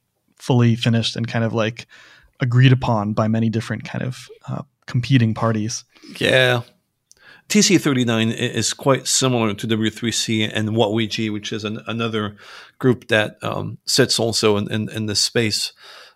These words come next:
Speaker 2: So th-, they all have, you know, all of these different S D Os in, in, in that language slash web development area have sort of very diff-, very similar processes. Uh, sometimes they have different names for it, but they're,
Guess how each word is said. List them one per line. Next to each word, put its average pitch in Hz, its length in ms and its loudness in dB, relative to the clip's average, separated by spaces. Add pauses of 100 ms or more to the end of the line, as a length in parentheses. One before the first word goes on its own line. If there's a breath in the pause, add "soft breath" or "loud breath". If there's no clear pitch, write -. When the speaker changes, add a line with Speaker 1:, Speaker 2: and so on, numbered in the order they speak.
(200 loud breath)
Speaker 2:
So 175 300 8
th-, 165 160 0
they 208 80 12
all 240 120 12
have, 226 280 6
you 180 120 2
know, 127 140 8
all 165 160 10
of 175 80 6
these 165 180 4
different 147 380 2 (180)
S 151 160 4
D 151 160 6
Os 135 200 8
in, 143 180 4
in, 139 300 2
in 135 220 4
that 127 360 4 (300)
language 147 800 8 (100)
slash 143 640 6
web 143 200 6
development 131 840 2 (180)
area 135 540 6 (320 loud breath)
have 220 260 4
sort 240 160 4
of 180 100 8
very 127 300 2
diff-, 127 380 0
very 165 300 6
similar 147 460 6
processes. 113 760 2 (340 loud breath)
Uh, 127 240 2
sometimes 196 400 4
they 151 80 6
have 120 80 6
different 127 320 2
names 123 320 0
for 135 160 2
it, 123 180 -2
but 139 360 0
they're, 160 220 0